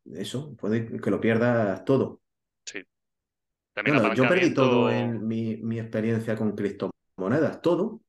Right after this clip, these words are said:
Speaker 1: sea, en
Speaker 2: Sí.
Speaker 1: fin, cojones, ¿eh?
Speaker 2: <laughs> Guau.
Speaker 1: A mí eso no me
Speaker 2: Wow.
Speaker 1: había pasado nunca en la bolsa. Digo, "Hostia".
Speaker 2: Yo la
Speaker 1: Porque
Speaker 2: verdad
Speaker 1: un di-, claro.
Speaker 2: que no he invertido prácticamente. Tengo muy poco de cripto, muy poco. No, nunca se me ha dado, me ha dado un poco de miedo siempre, la verdad. Nunca lo he entendido, nunca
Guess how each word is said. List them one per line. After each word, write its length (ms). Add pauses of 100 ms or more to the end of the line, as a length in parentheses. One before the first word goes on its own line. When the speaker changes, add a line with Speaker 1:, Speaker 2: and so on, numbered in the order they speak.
(240)
Speaker 1:
sea, 160
en 120
Speaker 2:
Sí. 40
Speaker 1:
fin, 200
cojones, 520
¿eh? 80
Speaker 2:
<laughs> 100
Guau. 340 (400)
Speaker 1:
A 80
mí 80
eso 120
no 60
me 60
Speaker 2:
Wow. 40
Speaker 1:
había 80
pasado 240
nunca 200
en 100
la 80
bolsa. 340
Digo, 200
"Hostia". 440 (560)
Speaker 2:
Yo 220
la 80
Speaker 1:
Porque 0
Speaker 2:
verdad 200
Speaker 1:
un 20
di-, 200
claro. 320
Speaker 2:
que 140 (240)
no 220
he 40
invertido 400
prácticamente. 560
Tengo 160
muy 160
poco 280
de 80
cripto, 480
muy 220
poco. 360
No, 260
nunca 260
se 140
me 80
ha 100
dado, 240
me 80
ha 20
dado 120
un 60
poco 220
de 100
miedo 360
siempre, 360
la 60
verdad. 160 (120)
Nunca 280
lo 100
he 20
entendido, 720
nunca 760